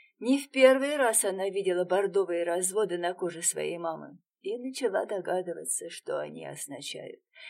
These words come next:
Хотя Вера Андреевна никогда не давала повода её заподозрить. Хорошая хозяйка, любящая мать и верная жена. Только так.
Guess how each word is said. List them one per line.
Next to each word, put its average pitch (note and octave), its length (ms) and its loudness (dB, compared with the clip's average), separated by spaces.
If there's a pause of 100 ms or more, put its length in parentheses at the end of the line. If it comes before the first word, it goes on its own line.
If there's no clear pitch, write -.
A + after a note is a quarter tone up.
Хотя A#3 300 0
Вера C4+ 220 4
Андреевна B3 380 2
никогда A#3 500 2
не A3 140 -4
давала A3+ 400 2
повода E3 440 -8
её E3 260 -6
заподозрить. - 800 -10 (360)
Хорошая C4+ 480 6
хозяйка, D#3+ 680 -6
любящая G#3 520 -6
мать D#3+ 420 -8
и A3+ 240 -6
верная B3+ 440 -2
жена. D4 420 -8 (500)
Только C4 480 4
так. G3 400 -2